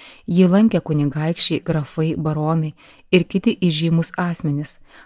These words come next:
pasauliečiai ir dvasininkai. Mažas reformatoriaus kambarėlis, rašė Spalatinas, negalėjo sutalpinti visų lankytojų,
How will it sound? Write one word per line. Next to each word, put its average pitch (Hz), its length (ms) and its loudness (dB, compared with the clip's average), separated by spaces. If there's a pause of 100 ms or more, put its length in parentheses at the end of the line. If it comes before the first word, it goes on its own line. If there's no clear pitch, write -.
(100)
pasauliečiai 165 760 0
ir 190 140 0
dvasininkai. 156 800 -4 (640)
Mažas 208 500 4
reformatoriaus 156 800 2
kambarėlis, 165 720 0 (320)
rašė 165 440 0
Spalatinas, 165 840 0 (340)
negalėjo 185 600 4
sutalpinti 165 640 0
visų 160 240 -2
lankytojų, 156 640 -2